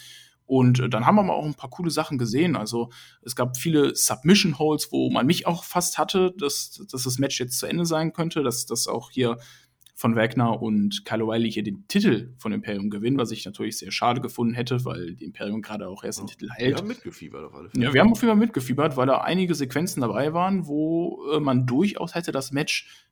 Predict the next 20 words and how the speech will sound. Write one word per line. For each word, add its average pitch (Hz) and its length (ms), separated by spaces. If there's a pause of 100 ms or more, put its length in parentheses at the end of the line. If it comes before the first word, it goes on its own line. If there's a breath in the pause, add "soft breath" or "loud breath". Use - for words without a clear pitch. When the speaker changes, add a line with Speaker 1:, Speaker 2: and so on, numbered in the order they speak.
(120)
Speaker 1:
beenden - 400
können. 131 420 (380 loud breath)
Ähm, 117 500
einerseits 123 720 (760)
hat 147 200
man's 131 180
vielleicht 123 240
auch 123 100
an 120 100
manchen 123 320
Stellen 127 400
überstrapaziert, 185 1120
also 123 180
man 113 100
hätte 123 300
einige 131 280
Spots 127 260
schon 127 360 (540 loud breath)
beenden 135 340
können 127 680